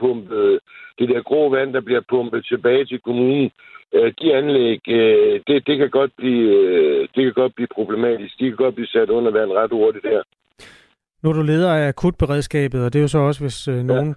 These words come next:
Speaker 2: får brug for, øh, en eller anden form for hjælp, øh, sådan
Speaker 1: Ja.
Speaker 2: til helbredet eller sådan noget i, i aften.
Speaker 1: Ja.
Speaker 2: Er, lyder,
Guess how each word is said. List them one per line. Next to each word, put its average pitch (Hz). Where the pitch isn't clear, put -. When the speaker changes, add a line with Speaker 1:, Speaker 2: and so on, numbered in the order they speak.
Speaker 2:
får -
brug 139
for, 131
øh, 123
en 139
eller 147
anden 135
form 139
for 135
hjælp, 131
øh, 123
sådan 143
Speaker 1:
Ja. 123
Speaker 2:
til 135
helbredet 143
eller 123
sådan 127
noget 139
i, 147
i 135
aften. 135
Speaker 1:
Ja. 127
Speaker 2:
Er, 147
lyder, 143